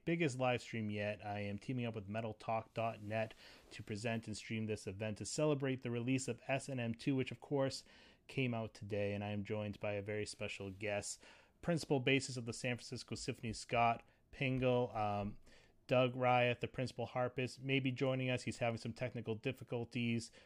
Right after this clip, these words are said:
so if he's able to join us late, then great. Uh, but we are here with Scott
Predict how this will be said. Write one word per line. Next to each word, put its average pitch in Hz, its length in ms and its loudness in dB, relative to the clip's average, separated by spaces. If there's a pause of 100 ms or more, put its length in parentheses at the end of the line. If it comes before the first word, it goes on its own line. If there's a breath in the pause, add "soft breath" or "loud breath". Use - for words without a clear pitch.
so - 100 -6
if 104 80 -2
he's 110 160 2
able 113 160 2
to 113 120 -4
join 110 280 0
us 107 240 -4
late, 123 380 2
then 110 160 -4
great. 117 340 2 (340 loud breath)
Uh, 107 200 6
but 107 180 0
we 117 160 4
are 110 140 4
here 113 340 0
with 107 260 0
Scott - 380 -2